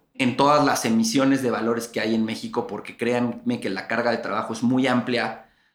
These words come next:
la documentación que se solicita es mucha, y nuestros funcionarios,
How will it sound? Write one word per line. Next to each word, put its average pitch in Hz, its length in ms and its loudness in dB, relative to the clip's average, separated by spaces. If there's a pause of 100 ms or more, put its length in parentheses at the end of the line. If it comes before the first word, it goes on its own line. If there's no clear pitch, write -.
la 120 140 0
documentación 113 720 0
que 117 80 -8
se 113 120 -12
solicita 120 680 -4
es 120 200 -2
mucha, 131 600 0 (440)
y 117 120 0
nuestros 113 300 0
funcionarios, 120 520 0